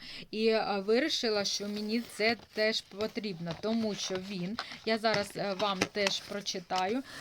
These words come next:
що, е, які він виконує дії. Допоможе впоратися з проблемою ламких нігтів, зробить плато сильним,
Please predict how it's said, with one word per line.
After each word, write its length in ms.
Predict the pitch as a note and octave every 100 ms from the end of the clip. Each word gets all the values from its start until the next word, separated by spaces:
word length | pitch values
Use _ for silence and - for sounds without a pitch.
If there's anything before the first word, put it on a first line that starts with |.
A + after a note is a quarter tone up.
| -
що, 320 | - A3+ C#4 A#3 F#3+ G3+
е, 60 |
які 360 | G3+ G#3+ - C4
він 220 | A#3 G#3 G#3 - -
виконує 1040 | G3 G3+ - A#3+ C4 B3+ A#3+ A3 G#3 G3+ F#3 - - -
дії. 500 | F3 F#3+ A3+ F3 D#3 - - -
Допоможе 800 | F3+ A3 B3+ C4 C#4 B3 G3 F#3
впоратися 800 | F#3 - B3 A3+ F#3+ G3 G3 F#3+
з 60 |
проблемою 840 | - G#3 G3+ A3 A3+ A3+ G3+ F3+ F3+
ламких 520 | G3 A3 A3 G#3 F3+ F3 E3 -
нігтів, 540 | G#3 F#3+ F3+ - A#3+ - _ - - -
зробить 720 | F3 A3+ C#4 G#3+ G#3 G3+ G3
плато 480 | G#3+ A3 B3 B3 G3+
сильним, 640 | F#3+ - F#3+ F#3 G3+ C4+